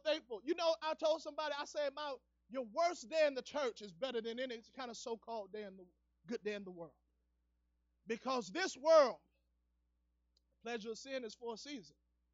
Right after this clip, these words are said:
And when hard times come, this world has, they have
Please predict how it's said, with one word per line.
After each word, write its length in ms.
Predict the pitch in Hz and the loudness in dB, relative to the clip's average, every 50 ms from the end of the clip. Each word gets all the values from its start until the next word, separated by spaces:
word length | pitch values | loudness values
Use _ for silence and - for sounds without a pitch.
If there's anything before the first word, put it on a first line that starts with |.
| _ _ _ _ _ _ _ _ _ _ _ _ _ | _ _ _ _ _ _ _ _ _ _ _ _ _
And 100 | 170 170 170 | -20 -14 -10
when 140 | 208 220 208 | -10 -10 -10
hard 360 | 180 170 202 247 277 285 294 285 | -10 -8 -6 -2 -2 -2 -2 -4
times 360 | - 247 277 269 269 262 - - - | -8 -10 -8 -8 -8 -8 -12 -12 -10
come, 240 | 269 269 247 214 190 170 170 | -8 -8 -8 -8 -10 -14 -18
this 180 | 226 254 - - 202 226 | -18 -18 -18 -20 -14 -12
world 300 | 254 254 247 240 226 208 - - | -10 -8 -8 -10 -12 -14 -16 -14
has, 600 | 233 247 247 247 233 208 180 156 - - - - - _ _ _ _ _ _ _ _ _ _ _ _ - | -10 -8 -6 -6 -6 -6 -10 -14 -18 -18 -18 -18 -18 _ _ _ _ _ _ _ _ _ _ _ _ -20
they 80 | 226 240 208 | -20 -14 -12
have 140 | 254 262 254 | -10 -10 -10